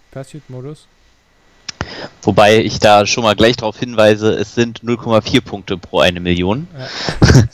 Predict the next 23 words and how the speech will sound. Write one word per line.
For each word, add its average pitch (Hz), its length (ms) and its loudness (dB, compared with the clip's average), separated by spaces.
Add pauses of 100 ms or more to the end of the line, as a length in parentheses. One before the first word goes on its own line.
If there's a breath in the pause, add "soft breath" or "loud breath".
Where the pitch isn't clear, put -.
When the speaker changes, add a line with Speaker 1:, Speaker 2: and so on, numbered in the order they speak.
(220 loud breath)
Speaker 2:
Also 104 600 2
das 95 240 -4
ist - 100 -12
eine 98 80 -2
wichtige 95 400 4
Änderung 101 540 -2
und, 92 420 -4
ähm, 90 400 0
mittlerweile 92 540 4
auch 92 160 -10
im 98 100 -14
Elfer-Format, 98 960 0
nachdem 95 320 -8
das 95 160 -6
jetzt - 220 -2
tatsächlich 95 480 0
auch 98 100 -4
auf 98 140 -6
das 95 160 -6
Elfer 95 260 2
übertragen 92 600 -2
worden 92 280 -6
ist, 92 260 -8